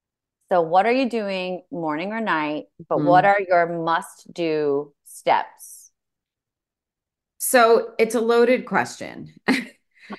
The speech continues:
Speaker 2: It's a loaded question because I have realized over the last, uh, ten to fifteen years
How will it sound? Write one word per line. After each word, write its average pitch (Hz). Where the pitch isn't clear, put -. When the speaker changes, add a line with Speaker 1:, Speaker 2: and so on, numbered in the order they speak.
Speaker 2:
It's -
a 196
loaded 208
question 170
because 147
I 180
have 170
realized 160
over 151
the 151
last, 143
uh, -
ten 160
to 156
fifteen 151
years 107